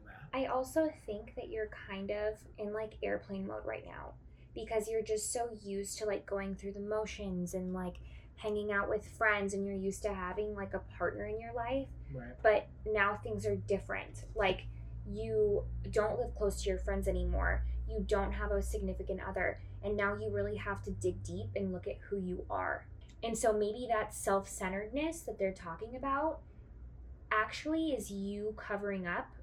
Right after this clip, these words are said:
Speaker 2: for the insecurities that you do have.
Speaker 1: That's the thing. I feel like a lot of people don't know that, like, I'm very insecure about a lot of things.
Speaker 2: Well,
Speaker 1: Like, I'm so
Speaker 2: exactly.
Speaker 1: insecure about the way I look. That's why I care that I look perfect all the time.
Speaker 2: It's normally how it goes, though. The people that you meet that you're like, "Um, I think they're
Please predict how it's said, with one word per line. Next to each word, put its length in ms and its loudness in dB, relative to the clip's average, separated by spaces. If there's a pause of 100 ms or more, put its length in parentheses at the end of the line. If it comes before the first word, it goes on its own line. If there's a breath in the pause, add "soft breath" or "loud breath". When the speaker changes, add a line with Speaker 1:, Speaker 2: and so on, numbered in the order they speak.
(200)
Speaker 2:
for 320 6
the 140 -6
insecurities 840 -2
that 180 -4
you 100 -6
do 200 -8 (160)
have. 200 -8 (100)
Speaker 1:
That's 200 6
the 80 4
thing. 200 0
I 120 -2
feel 180 4
like 120 2
a 40 0
lot 140 4
of 60 4
people 160 2
don't 160 -4
know 160 -6
that, 120 -8
like, 140 -4 (100)
I'm 120 -8
very 240 -4
insecure 360 -10
about 180 -8
a 100 -10
lot 100 -10
of 60 -8
things. 380 -4 (100)
Speaker 2:
Well, 160 8
Speaker 1:
Like, 180 12
I'm 260 10
so 160 8
Speaker 2:
exactly. 140 6
Speaker 1:
insecure 340 0
about 160 2
the 60 0
way 100 0
I 60 -4
look. 160 -4
That's 180 -10
why 180 -4
I 60 -8
care 240 -10
that 120 -8
I 40 -8
look 180 -10
perfect 320 -10
all 220 -10
the 60 -4
time. 160 -4
Speaker 2:
It's 120 -8
normally 400 -2
how 200 -4
it 120 -8
goes, 300 4
though. 280 4
The 80 2
people 420 0
that 180 2
you 120 -4
meet 540 -2 (140)
that 200 4
you're 160 2
like, 280 -2
"Um, 220 -2 (160)
I 60 -8 (100)
think 180 -12
they're 100 -6